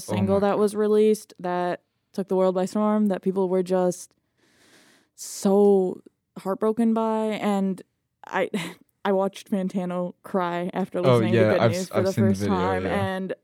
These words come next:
Speaker 2: I felt that so hard. Like, the first time I saw the video of him floating on this beautiful lotus flower and
Speaker 1: Yeah.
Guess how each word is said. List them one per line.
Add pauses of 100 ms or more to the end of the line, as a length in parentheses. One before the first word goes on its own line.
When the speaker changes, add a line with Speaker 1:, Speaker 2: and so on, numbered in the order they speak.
(240)
Speaker 2:
I
felt
that
so
hard.
Like, (840)
the
first
time
I
saw
the
video
of
him
floating
on
this
beautiful
lotus
flower
and (100)
Speaker 1:
Yeah.